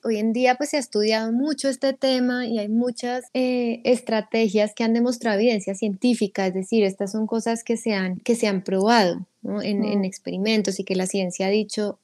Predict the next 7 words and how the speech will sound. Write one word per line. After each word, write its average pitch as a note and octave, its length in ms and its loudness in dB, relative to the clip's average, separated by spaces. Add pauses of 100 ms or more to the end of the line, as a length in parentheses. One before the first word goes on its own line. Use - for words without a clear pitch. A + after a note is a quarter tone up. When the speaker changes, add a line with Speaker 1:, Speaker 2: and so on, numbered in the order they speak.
Speaker 1:
"Funciona". F#3+ 680 -2 (500)
La G3 140 -4
gran G3+ 180 -2
Speaker 2:
Claro. G3+ 120 0
Speaker 1:
mayoría G#3+ 240 2
de G3 60 -4
personas G3 540 -6